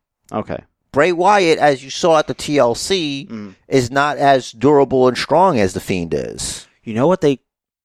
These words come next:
Speaker 1: you know what they could have done that they're clearly not doing, but they could have. The Fiend is Universal Champion. Bray Wyatt is not.
Speaker 2: No, he's a Universal Champion.
Speaker 1: Yeah, I know.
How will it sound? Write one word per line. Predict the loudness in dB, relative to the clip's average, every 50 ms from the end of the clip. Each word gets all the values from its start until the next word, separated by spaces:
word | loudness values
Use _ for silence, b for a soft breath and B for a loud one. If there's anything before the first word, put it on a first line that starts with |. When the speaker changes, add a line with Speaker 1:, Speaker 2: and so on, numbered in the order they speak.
| _ _ _ _ _ _ _ _ _ _ _ _ _ _ _ _ _ _ _ _ _ _ _ _ _ _ _ _ _ _ _ _ _ _ _ _
Speaker 1:
you | -4 -2
know | 0
what | 0 0
they | 0 -2
could | -2 -2 -4 -2
have | -2 -2 0
done | 0 0 0 0 -2 -6
that | -10 -12 _ _ _ _ -12 -10
they're | -10 -10
clearly | _ -10 -10 -6 -4 -4 -4 -4 -4
not | -4 -6 -8 -8
doing, | -10 -12 -12 -12
but | -12 -12 -10
they | -10 -10
could | -6 -4 -2 -2
have. | -2 -4 -12 -16 _ _ _ _ _ _ _ _ _ _ _ _ _ _ _ _ _ _ _ _
The | -14 -14
Fiend | -14 -12 -8 -6 -4 -2 0 0
is | 0 -2 -2
Universal | -4 -8 -6 -6 -6 -6 -6 -10 -14
Champion. | -12 -12 -12 -12 -12 -16 -20 -20 _ _ _ -4
Bray | -2 0 0
Wyatt | 0 0 -2 -2 -4 -4 -6 -8 -12
is | -14 -16 -14 -12
not. | -10 -10 -10 -10 -6 -2
Speaker 2:
No, | 0 0 0 -2
he's | -4 -8 -10 -14
a | -14
Universal | -14 -14 -12 -12 -14 -14 -16 -18 -20 -20
Champion. | -20 -20 -20 -20 -14
Speaker 1:
Yeah, | -12 -10 -10 -10 -12 -16 -20
I | -20
know. | -20 -20